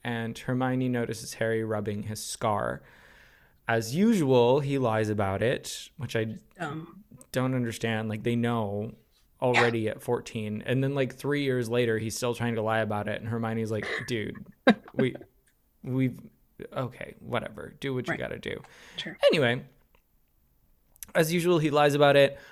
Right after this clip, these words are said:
Speaker 1: but she persists and says that Sirius would want to know about everything that has happened.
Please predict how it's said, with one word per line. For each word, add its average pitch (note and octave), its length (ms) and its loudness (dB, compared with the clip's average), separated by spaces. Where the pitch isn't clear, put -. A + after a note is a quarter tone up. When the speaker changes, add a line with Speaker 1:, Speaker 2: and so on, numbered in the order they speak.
Speaker 1:
but C#3 160 0
she C#3 160 0
persists F#3+ 680 2
and C3+ 200 -4
says C3+ 300 4
that B2+ 160 0
Sirius D3 460 2
would B2+ 120 0
want A#2 220 -2
to - 120 -6
know A#2 300 0
about A#2 260 -4
everything A2 420 -4
that G#2+ 100 -8
has - 120 -10
happened. A2+ 720 -6